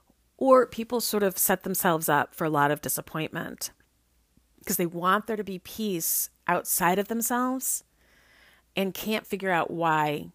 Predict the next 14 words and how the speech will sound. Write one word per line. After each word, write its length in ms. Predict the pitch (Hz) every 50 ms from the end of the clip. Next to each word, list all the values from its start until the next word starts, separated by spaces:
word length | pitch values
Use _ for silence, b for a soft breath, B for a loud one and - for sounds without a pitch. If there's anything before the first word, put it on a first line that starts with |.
| _ _ _ _ _ _ _ _ -
it 60 | 180
doesn't 240 | 170 165 156 160 156
exist, 580 | 156 151 - 156 151 151 - - - - - _ b b b b _
why 440 | - - 156 160 156 151 151 151 160
they 240 | 151 156 170 165 156
can't 520 | - - - - 175 160 156 151 135 - _ _ _ _ -
control 460 | - 170 160 - - - 165 160 156
things 360 | - - 156 151 156 147 -
to 80 | - 156
have 300 | - - 165 165 - -
peace 240 | - - 185 - -
outside 280 | 180 175 - 190 185
of 80 | 180 180
themselves. 500 | 180 185 180 - 190 180 180 180 190 -